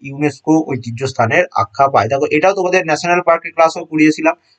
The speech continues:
তো এই জন্য এই প্রশ্নগুলো very, very important হয়ে যায় যে একই টপিক বিভিন্ন তোমাদের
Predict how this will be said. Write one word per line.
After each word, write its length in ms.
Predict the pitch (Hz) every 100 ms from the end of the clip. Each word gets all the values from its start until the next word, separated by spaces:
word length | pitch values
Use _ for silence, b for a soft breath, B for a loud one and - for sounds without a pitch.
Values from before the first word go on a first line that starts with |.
| -
তো 60 |
এই 240 | 151 180 220
জন্য 160 | 226
এই 120 | 220
প্রশ্নগুলো 500 | 196 190 185 180 175
very, 260 | 170 143 160
very 260 | 165 160 151
important 360 | 147 151 151
হয়ে 100 | 147
যায় 120 | 156
যে 140 | 175 170
একই 260 | 131 165 180
টপিক 340 | 170 156 170 - 127
বিভিন্ন 440 | 135 160 165 190 - _ _ -
তোমাদের 280 | 151 156